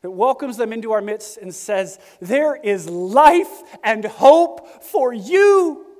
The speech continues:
You want proof? Look at me. Christ saves sinners." Church,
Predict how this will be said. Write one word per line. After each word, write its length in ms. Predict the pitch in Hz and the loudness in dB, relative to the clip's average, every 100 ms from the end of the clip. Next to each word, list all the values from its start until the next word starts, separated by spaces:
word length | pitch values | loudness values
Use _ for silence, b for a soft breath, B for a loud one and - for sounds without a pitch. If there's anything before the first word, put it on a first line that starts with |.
| _ _ _ _ | _ _ _ _
You 120 | 254 | -2
want 220 | 302 370 - | 2 0 0
proof? 360 | 339 427 - - B | 0 0 -2 -16 B
Look 240 | 330 370 | -4 -2
at 160 | 359 349 | -6 -8
me. 880 | 311 370 392 403 392 381 - - - _ _ _ _ _ _ _ _ _ _ _ | -8 -6 -2 0 0 0 -6 -18 -20 _ _ _ _ _ _ _ _ _ _ _
Christ 480 | _ 254 214 - - | _ -16 -16 -18 -20
saves 640 | - - 226 214 175 - _ _ | -20 -14 -12 -12 -16 -20 _ _
sinners." 880 | _ - 247 240 220 160 - - _ _ _ _ _ _ _ _ _ _ _ _ _ _ _ _ _ _ _ _ _ _ _ _ _ _ | _ -18 -14 -14 -14 -18 -20 -20 _ _ _ _ _ _ _ _ _ _ _ _ _ _ _ _ _ _ _ _ _ _ _ _ _ _
Church, 220 | 147 | -20